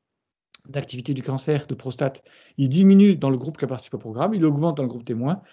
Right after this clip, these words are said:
et surtout, on a une immunité qui est devenue huit fois plus performante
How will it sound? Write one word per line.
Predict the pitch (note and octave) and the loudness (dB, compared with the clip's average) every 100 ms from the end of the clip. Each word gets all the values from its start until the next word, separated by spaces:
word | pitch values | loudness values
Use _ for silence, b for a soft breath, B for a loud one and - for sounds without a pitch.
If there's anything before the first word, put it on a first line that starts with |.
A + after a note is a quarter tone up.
| b b b b D3 | b b b b -6
et | |
surtout, | C#3+ - A3 G3 G#3 | -4 -2 0 2 2
on | D#3 C#3+ | 4 4
a | |
une | C#3+ | 4
immunité | D#3+ D#3+ D#3 D3 A3 | 2 2 0 -2 -4
qui | G3 | -4
est | |
devenue | D3 C#3 D3+ F3 | -2 0 2 2
huit | D3 F3 A#3+ | 2 0 0
fois | F#3+ E3+ | 0 -4
plus | F#3+ | -4
performante | F3 D3 C#3 B2 F3+ - | -4 -4 -4 -2 -4 -6